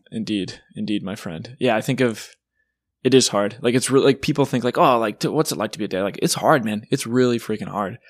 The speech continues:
But I can't tell you just, like, how much joy it brings me. And that's, like, indescribable to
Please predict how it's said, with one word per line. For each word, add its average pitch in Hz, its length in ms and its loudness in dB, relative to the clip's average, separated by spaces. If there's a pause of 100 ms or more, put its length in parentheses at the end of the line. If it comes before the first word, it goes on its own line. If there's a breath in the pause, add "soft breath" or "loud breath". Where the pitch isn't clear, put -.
(640 soft breath)
But 120 120 4
I 117 80 2
can't 135 200 -2
tell 127 100 0
you 123 60 0
just, 113 200 -4
like, 107 100 -6
how 110 80 -6
much 110 140 -6
joy 107 340 -2
it 107 80 -2
brings 104 320 -4
me. 123 320 -6
And 139 220 0
that's, 151 320 6
like, 147 240 0
indescribable 113 1080 0 (480 loud breath)
to 113 580 0